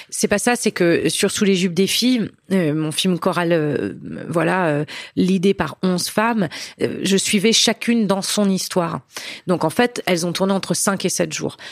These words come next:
Moi, je trouve qu'on reste un peu en surface dans ce film, mais l'idée, c'était de dire, euh, « Eh, les gars, nous aussi, on peut faire des comédies, nous aussi, on peut faire rire. »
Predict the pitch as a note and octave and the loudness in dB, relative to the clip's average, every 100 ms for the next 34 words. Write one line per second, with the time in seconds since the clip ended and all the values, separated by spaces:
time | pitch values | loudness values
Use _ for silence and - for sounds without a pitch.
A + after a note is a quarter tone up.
0 | - E3+ G3 A3 G#3 - G#3 - E3+ E3 | -10 0 2 4 2 0 -2 -2 -2 0
1 | F3 D3+ G#3 F#3 - - - - A3+ - | -2 0 0 0 -2 -4 -2 -2 -2 -4
2 | D3 - D#3 - A#3 A3+ - - - F3 | -6 -4 -2 0 2 2 0 -8 -4 0
3 | D#3 D#3+ G#3+ - E3 F#3+ D#3+ D#3 A3+ G3 | 0 2 0 0 0 0 0 2 2 2
4 | D#3+ D#3 D3+ D#3 D3 - - - - - | 2 2 2 2 2 0 0 -2 -4 -2
5 | F#3+ F#3 F3 D#3 D#3+ E3+ F#3+ E3+ E3+ - | 0 2 2 2 0 2 0 0 -2 -2
6 | F3+ F3 - D#3+ D#3+ D#3 E3 F#3+ G3+ F3+ | -2 -2 -2 -2 -2 -2 -2 0 2 0
7 | - F#3 E3+ - E3 - D#3 | -2 -4 -4 -4 -4 -4 -8